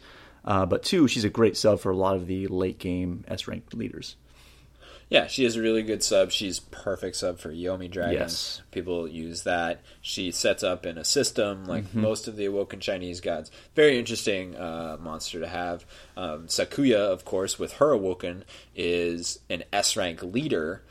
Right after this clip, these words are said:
Speaker 1: Yep.
Speaker 2: um, able to do hundred times attack if you hit ten combos and match the four right colors. Uh, and has Bind Clear, is
Speaker 1: Yeah,
Speaker 2: unbindable.
Speaker 1: that's so
Speaker 2: She's
Speaker 1: strong.
Speaker 2: such a, such an interesting card nowadays. Uh,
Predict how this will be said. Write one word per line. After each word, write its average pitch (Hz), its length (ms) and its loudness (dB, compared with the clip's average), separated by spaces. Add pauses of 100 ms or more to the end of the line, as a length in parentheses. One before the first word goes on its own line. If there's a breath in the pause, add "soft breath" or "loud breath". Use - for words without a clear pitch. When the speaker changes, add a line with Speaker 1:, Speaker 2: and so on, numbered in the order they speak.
(100 loud breath)
Speaker 1:
Yep. 87 100 -6
Speaker 2:
um, 85 360 -6
able 98 240 -2
to 95 120 -10
do 90 260 -4
hundred 101 400 -2
times 92 380 -4
attack 90 500 -4
if - 160 -12
you 85 120 -6
hit 90 260 -6
ten 90 240 -12
combos 87 600 -4
and 82 140 -12
match 78 300 -8
the - 80 -14
four 80 260 -8
right 85 240 -6
colors. 113 440 0 (500 soft breath)
Uh, 87 640 -4 (480)
and 85 420 -6
has 90 260 -4
Bind 101 460 -8
Clear, 113 500 0
is 101 180 -2
Speaker 1:
Yeah, 107 280 4
Speaker 2:
unbindable. 90 300 -2
Speaker 1:
that's 113 100 0
so 117 400 6
Speaker 2:
She's 98 180 -4
Speaker 1:
strong. 98 460 0
Speaker 2:
such - 240 2
a, 131 180 2
such 151 220 -2
an 135 80 -4
interesting 110 380 -4
card 92 280 4
nowadays. 87 580 -2
Uh, 90 220 -2